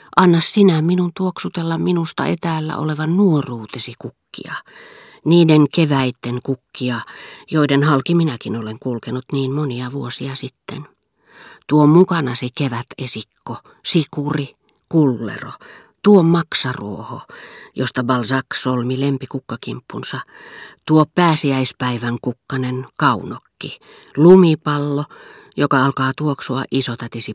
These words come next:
puiston käytävillä jo silloin, kun pääsiäisen tuiskujen viimeiset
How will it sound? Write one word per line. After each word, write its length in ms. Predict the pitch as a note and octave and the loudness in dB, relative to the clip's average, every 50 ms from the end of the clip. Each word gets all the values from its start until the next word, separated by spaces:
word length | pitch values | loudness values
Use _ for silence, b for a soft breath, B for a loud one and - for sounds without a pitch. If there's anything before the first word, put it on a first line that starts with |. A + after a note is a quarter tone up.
| - - | -10 -8
puiston 400 | B2 B2 A#2 - - A2 A#2 A2 | -8 -8 -8 -8 -8 -8 -10 -8
käytävillä 680 | - A#2+ A#2+ A2+ - - G2 F#2+ A2 G#2+ A2 A2+ A#2 - B B B B B B B B | -8 -8 -10 -10 -10 -12 -10 -10 -8 -8 -6 -6 -8 -10 B B B B B B B B
jo 120 | - C#3+ C3+ | 0 0 0
silloin, 540 | - - C#3+ C#3+ C#3+ C3+ B2+ A#2+ B2 B2 - | 0 2 2 2 4 4 4 2 2 0 -2
kun 200 | - B2+ B2+ A#2+ | -2 -4 -4 -4
pääsiäisen 640 | - C3 B2+ B2+ B2 - B2+ B2+ C3 B2 - C3+ C3 - | -4 -6 -6 -6 -6 -8 -6 -6 -6 -6 -6 -6 -6 -4
tuiskujen 680 | C#3+ C#3+ C#3+ C3+ - - C3+ C3 C3+ C3 C3+ C#3 C#3+ | -4 -4 -4 -4 -6 -8 -8 -6 -4 -4 -4 -2 0
viimeiset 540 | F#3 G3 F3+ C#3 B2+ A#2+ A2 A2 - B2 - | 2 2 2 2 0 -4 -6 -8 -10 -10 -8